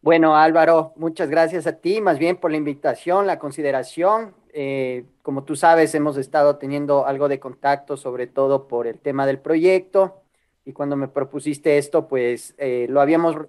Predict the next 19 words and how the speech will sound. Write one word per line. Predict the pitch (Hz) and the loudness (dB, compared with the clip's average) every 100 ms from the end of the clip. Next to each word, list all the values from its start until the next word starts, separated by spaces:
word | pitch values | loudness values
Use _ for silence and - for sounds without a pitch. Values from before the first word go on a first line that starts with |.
| _ 143 | _ -4
analizado | 151 165 160 151 190 208 220 220 190 | 2 2 2 0 4 4 6 4 4
y, | 147 143 156 | 0 -6 -14
y | 143 | -10
con | 165 | -6
mucho | 185 190 190 | -6 -2 2
gusto. | 190 190 165 | 2 2 0
La | 147 143 | 2 4
verdad | 151 156 160 | 4 0 -2
que | 170 | -8
todo | - 175 180 | -2 0 2
lo | 160 | -2
que | 151 | -6
tiene | 170 160 160 | -8 -8 -6
que | 147 | -2
ver | 151 156 | -2 -4
con | 160 143 123 120 _ _ _ _ _ | -6 -6 -8 -16 _ _ _ _ _
dar | 180 196 | 4 4
a | 196 | 4
conocer | 185 165 151 185 185 170 | 0 -2 -2 0 0 -2